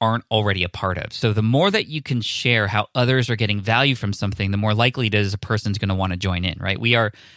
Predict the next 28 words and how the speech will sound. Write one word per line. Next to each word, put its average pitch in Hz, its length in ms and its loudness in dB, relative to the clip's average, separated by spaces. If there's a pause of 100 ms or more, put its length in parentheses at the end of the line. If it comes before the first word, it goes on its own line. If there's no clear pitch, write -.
we 143 160 2
are 143 320 4
a 127 60 -4
species 151 420 -2
of 107 140 0
group 113 220 2
mentality. 104 640 -2 (340)
And 127 180 -2
so 117 340 2
if - 180 -6
you 127 100 0
are 110 160 4
promoting 170 400 0
something 110 280 -2
that 98 100 2
involves 98 320 0
a 104 60 -4
group, 95 260 -8
you 113 80 -6
definitely 156 380 0
wanna 147 180 2
share 110 440 2 (300)
success 147 420 -2
stories 131 640 2 (100)
and 101 520 0
motivational 120 580 2
stories 107 320 0
from 98 400 -2